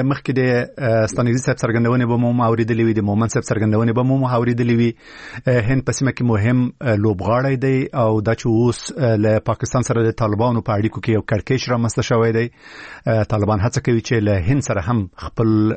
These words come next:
سوداګریزي او سیاسي او اقتصادي اړیکې پراخې کړي. دغو اړیکو ته تاسو په کومه سترګه ګورئ؟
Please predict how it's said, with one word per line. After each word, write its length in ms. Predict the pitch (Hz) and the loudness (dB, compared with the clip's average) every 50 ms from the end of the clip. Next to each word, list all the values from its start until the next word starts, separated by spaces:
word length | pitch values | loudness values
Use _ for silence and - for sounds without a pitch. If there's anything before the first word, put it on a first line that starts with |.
| - 139 | -2 -4
سوداګریزي 720 | 120 - 120 104 104 101 92 101 104 113 110 98 113 113 | -2 -2 0 0 0 0 2 2 2 0 2 2 2 2
او 140 | 104 104 104 | 2 2 0
سیاسي 600 | 95 - - - - 107 101 95 - - - 135 | 0 -4 -6 -4 -2 0 0 -2 -2 -2 0 0
او 60 | 117 104 | 2 2
اقتصادي 440 | 104 - - - 120 107 101 117 | 0 -2 -4 -4 -2 0 0 0
اړیکې 260 | 107 101 107 - - - | 0 0 0 -2 -2 -2
پراخې 340 | - 110 107 101 - - | -2 0 0 0 -2 -4
کړي. 220 | 104 - - 120 123 | -4 -2 0 0 0
دغو 180 | 113 156 147 | 0 0 0
اړیکو 200 | 160 160 147 139 | 0 0 0 0
ته 160 | 135 - - 127 | -2 -4 -6 -4
تاسو 220 | - 139 - - - | -4 -4 -4 -4 -8
په 60 | - | -6
کومه 160 | - 143 113 | -2 -2 -2
سترګه 280 | 101 - - 101 87 95 | -2 -2 -2 -2 0 0
ګورئ؟ 300 | 87 87 90 90 90 | -2 -2 -2 -2 -4